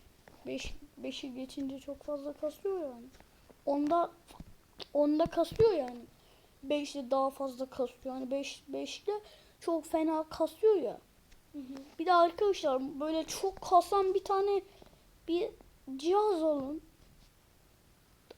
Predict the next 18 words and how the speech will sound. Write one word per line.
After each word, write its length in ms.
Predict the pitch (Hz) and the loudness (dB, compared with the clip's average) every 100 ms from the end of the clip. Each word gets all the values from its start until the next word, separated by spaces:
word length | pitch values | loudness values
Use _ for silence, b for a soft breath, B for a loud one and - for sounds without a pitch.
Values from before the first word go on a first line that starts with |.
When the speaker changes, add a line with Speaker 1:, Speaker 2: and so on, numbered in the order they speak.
| _ - | _ 4
Speaker 1:
Acaba 540 | 440 440 415 381 427 | 4 8 6 8 4
ne 300 | 403 320 381 | 6 4 2
kadar 400 | 427 415 349 302 | 2 2 0 -4
kasabilir? 640 | - 285 294 277 277 311 | -8 -2 -2 -2 -6 -6
Bir 60 | 311 | -6
de 100 | 359 | -6
tır 300 | - 370 339 | -4 -4 0
ekranda 600 | 392 392 359 330 320 392 B B B - | -2 -2 -2 0 0 -2 B B B -2
kolayı 440 | - 359 349 359 | 2 4 4 2
seçin, 680 | 370 - 359 - 403 311 285 | 2 0 -2 -2 0 2 4
ne 60 | 339 | 4
kadar 440 | - 339 285 277 | 4 4 0 -4
kasabilir? 720 | - 285 285 262 254 285 302 - - _ _ _ _ _ _ _ _ _ _ _ _ - _ - - | -8 -6 -4 -6 -6 -10 -12 -18 -20 _ _ _ _ _ _ _ _ _ _ _ _ -20 _ -20 -12
Sizce 480 | 294 277 285 330 | -10 -8 -6 -6
zoru 400 | 330 285 285 302 | -6 -6 -6 -6
seçin, 600 | 339 - 330 - 349 359 359 | -6 -6 -6 -4 -4 -4 -6
ne 180 | 302 311 | -6 -4
olacak? 360 | 320 269 269 | -4 -6 -10